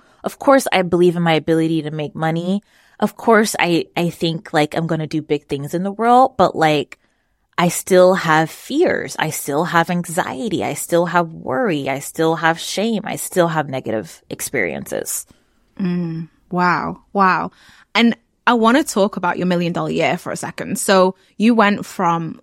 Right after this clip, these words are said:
Speaker 2: forty K to a million in twenty twenty-two. What changed between forty K and a million? Like, what was, what would you say is the biggest thing that allowed you to, to make that jump?
Speaker 1: Sure. So I do wanna just provide a little bit of context. So I did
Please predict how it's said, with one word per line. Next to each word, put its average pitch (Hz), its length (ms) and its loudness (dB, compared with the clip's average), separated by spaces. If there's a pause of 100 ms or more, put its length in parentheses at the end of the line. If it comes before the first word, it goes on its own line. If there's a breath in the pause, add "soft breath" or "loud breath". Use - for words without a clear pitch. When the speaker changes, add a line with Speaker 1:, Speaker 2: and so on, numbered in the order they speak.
(140)
Speaker 2:
forty 196 480 0
K 240 460 4
to 185 580 -2
a - 80 0
million 196 640 4
in 185 80 -4
twenty 180 220 -2
twenty-two. 190 640 -2 (1080)
What 294 300 2
changed 190 640 0
between 180 280 -2
forty 180 320 0
K 170 160 0
and 175 80 -2
a - 20 -2
million? 156 360 -4
Like, 120 120 -10
what 226 220 4
was, 269 420 0
what 226 160 2
would 262 100 2
you 254 100 2
say 226 200 2
is 208 140 2
the 180 100 0
biggest 180 480 -2
thing 175 200 -4
that 170 120 -6
allowed 170 480 -2
you 165 80 -4
to, 160 380 -6 (220)
to 185 120 -2
make 185 360 0
that - 180 -8
jump? - 360 -10 (580)
Speaker 1:
Sure. 240 420 6
So - 180 2
I 220 80 8
do 269 160 2
wanna 247 320 4
just - 180 -4
provide 190 300 4
a 170 60 4
little 165 180 2
bit 160 140 -2
of 110 100 -6
context. 175 540 -4
So 208 80 0
I 190 80 2
did 190 220 0